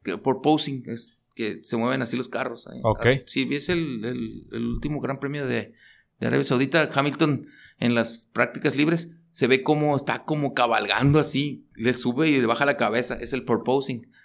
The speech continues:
Speaker 1: ¿Por qué? Porque... El efecto suelo, este,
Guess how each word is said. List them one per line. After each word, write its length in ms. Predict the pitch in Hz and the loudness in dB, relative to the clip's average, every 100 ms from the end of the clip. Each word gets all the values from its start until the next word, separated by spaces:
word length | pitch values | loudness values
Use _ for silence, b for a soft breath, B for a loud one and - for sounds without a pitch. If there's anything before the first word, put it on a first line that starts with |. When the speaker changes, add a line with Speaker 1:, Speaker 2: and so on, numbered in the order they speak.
| b | b
Speaker 1:
¿Por 160 | - 151 | -2 0
qué? 80 | 160 | 0
Porque... 540 | 160 - 139 - b b b - | -2 -2 -2 -4 b b b -8
El 160 | 120 | -4
efecto 300 | 117 120 - | -2 -4 -2
suelo, 640 | - 143 135 131 131 117 - | 0 4 4 2 0 -2 -6
este, 1000 | 104 - _ _ - 101 92 87 - | -8 -8 _ _ -10 -8 -8 -10 -12